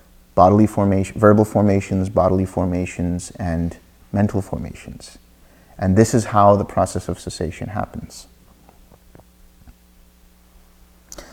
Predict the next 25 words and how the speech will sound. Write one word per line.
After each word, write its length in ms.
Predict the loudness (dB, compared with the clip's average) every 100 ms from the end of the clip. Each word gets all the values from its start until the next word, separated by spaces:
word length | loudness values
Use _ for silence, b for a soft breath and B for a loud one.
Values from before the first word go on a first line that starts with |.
| B B B
Saying, 300 | 4 6 8
"Good, 200 | 6 6
Venerable 380 | 4 4 0 -4
Sir," 340 | -2 -2 -2
he 180 | 0 2
then 240 | 4 4 2
asked 340 | 2 2 0
him 140 | -2 -2
a 100 | -2
further 380 | -2 0 2 2
question. 640 | 4 2 2 -6 -8 -10 -18 b b b b b 4
"Venerable 380 | 6 6 2
Sir, 680 | -2 -2 2 4 4 0 -6 _ _ -20 _ _ _ b b b -4
when 400 | 4 6 4 2
a 160 | -2
bhikkhu 420 | -2 -2 -2 -2
is 100 | -2
attaining 720 | -2 -8 -6 -4 0 2 2 0
the 80 | -2
cessation 600 | -4 0 0 0 0 -4
of 100 | -4
perception, 640 | -2 0 0 0 -4 -2
feeling, 380 | 0 0 0 0
and 160 | -2
consciousness, 880 | 0 2 2 0 -4 -4 -6 -6